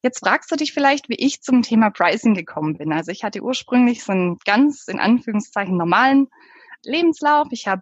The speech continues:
Wirtschaftsingenieurwesen studiert und, ähm, bin dann schon während dem Studium zu Bosch gekommen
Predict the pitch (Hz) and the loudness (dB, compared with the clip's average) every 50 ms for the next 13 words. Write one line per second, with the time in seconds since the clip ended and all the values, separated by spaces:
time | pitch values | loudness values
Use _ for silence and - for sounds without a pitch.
0 | _ - 311 - - 339 311 - - - 269 254 269 254 254 262 269 254 269 262 | _ -4 -4 -2 -2 -6 -6 -6 -4 -2 -2 0 2 2 2 2 2 0 -2 -4
1 | 254 262 254 247 - - 254 240 - 247 254 262 254 262 254 - - 180 185 190 | -2 0 -2 -2 -2 -6 -8 -6 -4 -4 -2 -2 -2 -4 -6 -8 -6 -4 0 0
2 | 190 185 180 175 180 180 175 175 170 165 160 - - 202 196 190 180 185 185 - | 2 2 0 0 -2 -4 -4 -2 -2 -4 -6 -6 -4 -4 -2 0 0 -2 -4 -4
3 | - 185 190 190 214 269 311 302 269 254 - - 262 277 254 254 254 247 247 247 | -4 -4 -2 0 2 4 4 4 2 2 -2 -6 -4 -2 0 2 2 4 4 2
4 | 247 247 _ - - 185 - 220 330 403 - - - 392 381 - 370 349 392 | 2 -2 _ -12 -8 -2 0 0 0 0 -2 -6 -8 -8 -4 0 0 0 0